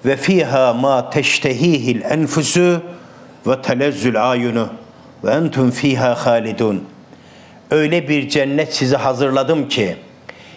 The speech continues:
ne isterseniz onun içerisinde var. Bununla da yetinmeyip, ibareyi Rabbimiz şuraya getiriyor. "Felâ ta'lemu nefsun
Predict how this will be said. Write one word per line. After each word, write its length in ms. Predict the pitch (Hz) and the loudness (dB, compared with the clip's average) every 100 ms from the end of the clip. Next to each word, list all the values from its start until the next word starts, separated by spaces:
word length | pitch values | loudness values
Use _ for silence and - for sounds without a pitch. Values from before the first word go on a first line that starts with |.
| - 120 | -6 0
ne 220 | 156 190 | 0 0
isterseniz 880 | 151 - - 143 127 - 139 139 | -2 -2 0 -2 0 -2 -2 -2
onun 300 | 123 127 123 | -2 0 0
içerisinde 680 | 117 117 113 113 120 107 104 | 0 -2 -2 -2 -2 0 2
var. 220 | 98 98 - - - 127 - - - - | 0 -2 -8 -18 -20 -20 -20 -20 -18 -2
Bununla 500 | 135 185 180 151 131 | 0 2 0 0 0
da 80 | 127 | 0
yetinmeyip, 920 | 127 135 175 147 127 160 185 - - - - - - - - - - | -2 0 0 2 2 0 -2 -6 -18 -20 -20 -20 -20 -20 -20 -10 -2
ibareyi 800 | 151 147 147 143 151 175 185 180 - - - | 0 2 2 2 0 0 0 -4 -12 -18 -4
Rabbimiz 540 | 127 143 123 135 156 165 | 0 0 0 0 2 2
şuraya 400 | - 143 135 135 | 0 2 2 2
getiriyor. 640 | 120 127 139 123 120 117 117 - - - - - - - - | 0 -2 0 2 2 0 -4 -14 -18 -20 -20 -20 -20 -20 -6
"Felâ 440 | 147 147 147 143 | -2 0 0 0
ta'lemu 600 | 147 160 143 143 139 135 135 | -2 -2 0 -2 0 0 0
nefsun 600 | 143 - 143 123 92 | 0 0 0 0 -4